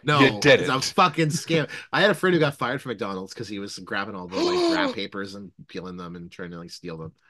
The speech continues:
Speaker 1: True story. He's,
Speaker 2: It
Speaker 1: he's a
Speaker 2: hurts to
Speaker 1: married,
Speaker 2: see other
Speaker 1: he's a married
Speaker 2: people
Speaker 1: man
Speaker 2: live
Speaker 1: with children now, you know, for the record. I won't say his name, but, you know,
Speaker 2: It
Speaker 1: got fired for
Speaker 2: hurts
Speaker 1: that.
Speaker 2: to see other people live your dreams.
Speaker 1: <laughs>
Speaker 2: Bro,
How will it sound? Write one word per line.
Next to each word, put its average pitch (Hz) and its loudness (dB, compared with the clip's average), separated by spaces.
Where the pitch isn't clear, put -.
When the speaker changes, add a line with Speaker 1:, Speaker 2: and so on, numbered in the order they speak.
Speaker 1:
True 98 -14
story. 80 -10
He's, 165 2
Speaker 2:
It 196 6
Speaker 1:
he's 196 4
a - 8
Speaker 2:
hurts 165 8
to 165 6
Speaker 1:
married, 170 6
Speaker 2:
see 123 2
other 117 8
Speaker 1:
he's 135 6
a 220 6
married 190 8
Speaker 2:
people 165 4
Speaker 1:
man - 4
Speaker 2:
live 170 0
Speaker 1:
with 156 -2
children 147 -2
now, 92 -6
you 101 -8
know, 92 -8
for - -14
the 92 -10
record. 85 -8
I 82 -6
won't 107 -8
say 104 -8
his 90 -8
name, 87 -10
but, 73 -12
you 87 -14
know, 65 -12
Speaker 2:
It 110 -10
Speaker 1:
got 110 -4
fired 123 2
for 127 -2
Speaker 2:
hurts 131 -8
Speaker 1:
that. - -10
Speaker 2:
to 120 0
see 110 -2
other 101 2
people 104 0
live 95 -4
your 87 -4
dreams. 80 -10
Speaker 1:
<laughs> 175 0
Speaker 2:
Bro, 113 8